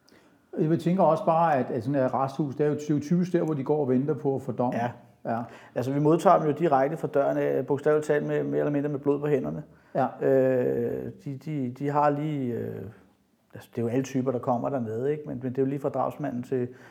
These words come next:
Speaker 2: til bankdirektøren, der, der, der har stjålet af kassen, der kommer der.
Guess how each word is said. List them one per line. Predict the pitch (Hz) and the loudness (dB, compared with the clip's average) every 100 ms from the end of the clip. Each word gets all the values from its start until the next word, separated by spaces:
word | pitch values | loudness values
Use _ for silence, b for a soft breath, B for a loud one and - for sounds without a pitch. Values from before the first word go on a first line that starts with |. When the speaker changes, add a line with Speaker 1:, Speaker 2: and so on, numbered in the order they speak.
| B | B
Speaker 2:
til | - | -4
bankdirektøren, | 127 127 147 139 - 135 135 135 | -2 0 -2 -4 -2 -4 -4 -4
der, | 135 123 123 | -4 -4 -6
der, | 131 127 120 123 | -6 -6 -8 -8
der | 127 | -8
har | |
stjålet | 117 127 123 | -8 -6 -4
af | 131 | -4
kassen, | 123 123 117 135 | -4 -4 -4 -10
der | 131 | -6
kommer | 123 127 | -4 -4
der. | 135 | -8